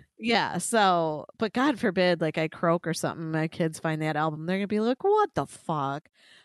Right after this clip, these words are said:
Um, but no, so I'm like, "You t-, you look at the pictures and tell me what pictures you think I should have on my profile." So she changed up my pictures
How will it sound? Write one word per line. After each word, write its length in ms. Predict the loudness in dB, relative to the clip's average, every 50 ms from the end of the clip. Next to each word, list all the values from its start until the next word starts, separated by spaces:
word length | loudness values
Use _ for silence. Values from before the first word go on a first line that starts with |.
| _ _ 2
Um, 420 | 4 6 6 6 4 2 0 -2 0
but 160 | 2 2 4 4
no, 180 | 4 4 4
so 140 | 4 4 4
I'm 120 | 4 4 2
like, 180 | 0 0 2
"You 180 | 2 2 2 2
t-, 140 | 2 2 0 2 2
you 240 | 2 4 4 4 4
look 200 | 2 2 2 2
at 80 | 0 -2
the 80 | 0
pictures 400 | 0 -2 -2 0 0 -2 0 0
and 120 | -2 -2 2
tell 180 | 2 2 2
me 160 | 2 2 2 2
what 220 | 4 2 2 0 -2 -6 -4
pictures 380 | -4 -2 0 0 0 0 2 2
you 100 | 2 2
think 220 | 0 -2 0 0
I 100 | -2 -2
should 200 | -2 -2 -4 -2
have 260 | 0 0 0 0 -2
on 120 | -4 -4 -4
my 120 | -6 -6
profile." 640 | -4 -4 -4 -4 -4 -4 -6 -6 -4 -6 -6 -4 -4 0
So 180 | 2 2 2 2
she 220 | 2 -2 -2 -2
changed 380 | 0 0 0 0 0 0 2 2
up 140 | 2 4 4
my 120 | 2 0 2
pictures 800 | 2 2 0 0 0 0 2 2 4 4 4 2 2 0 -4